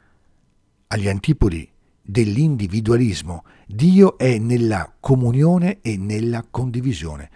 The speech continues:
dove le cose non sono cercate o custodite per se stesse, ma per creare le condizioni necessarie all'amore e alle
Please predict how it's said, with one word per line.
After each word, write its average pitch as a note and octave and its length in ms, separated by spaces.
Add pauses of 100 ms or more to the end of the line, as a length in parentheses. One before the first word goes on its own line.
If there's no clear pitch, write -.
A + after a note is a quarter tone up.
(300)
dove D3+ 380
le C3 120
cose E3 480
non D#3+ 280
sono E3+ 400
cercate G#2 1000
o A2 240
custodite A2 760
per G2 180
se - 120
stesse, - 500 (760)
ma G#2+ 260
per G#2+ 300
creare G#2 520
le G2+ 260
condizioni D3 880
necessarie E2 960 (380)
all'amore G#2+ 800
e A#2 260
alle F#2+ 460